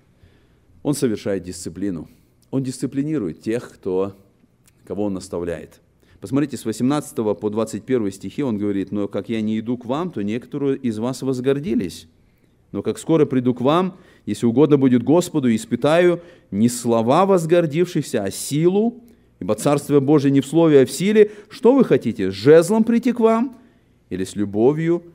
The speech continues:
и духом кротости?" Почему он здесь начинает говорить о жезле? Потому что з-, жезл —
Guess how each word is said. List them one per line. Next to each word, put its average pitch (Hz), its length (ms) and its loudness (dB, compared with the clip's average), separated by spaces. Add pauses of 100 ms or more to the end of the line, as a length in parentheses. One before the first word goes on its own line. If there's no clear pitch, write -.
(120)
и - 40 -12
духом 147 300 -8
кротости?" - 420 -10
Почему 240 360 -4
он 262 80 -2
здесь 143 180 -4
начинает 160 380 -6
говорить 143 280 0
о 123 300 -6
жезле? 92 640 -6 (960)
Потому 135 260 -4
что 135 180 0
з-, 117 260 -4
жезл — 220 500 0